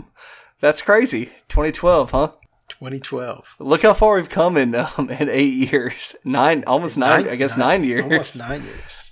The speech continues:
Speaker 2: Yeah.
Speaker 1: Um,
Speaker 2: Yeah.
Speaker 1: I think it's funny. I hope Tom listens to this episode because we literally got to fifty minutes and we said, "Crap,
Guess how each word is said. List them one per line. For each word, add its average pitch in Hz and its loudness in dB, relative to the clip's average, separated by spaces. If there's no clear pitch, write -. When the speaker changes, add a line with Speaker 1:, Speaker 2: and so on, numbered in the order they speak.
Speaker 2:
Yeah. 123 0
Speaker 1:
Um, 127 0
Speaker 2:
Yeah. 117 -18
Speaker 1:
I 147 0
think 185 4
it's 160 0
funny. 147 4
I 135 6
hope 156 2
Tom 147 2
listens 131 0
to 175 -2
this - 0
episode 151 2
because 131 -4
we 139 2
literally 151 0
got 139 4
to 131 -10
fifty 135 -4
minutes 151 0
and 123 -6
we 127 0
said, 120 -2
"Crap, - -2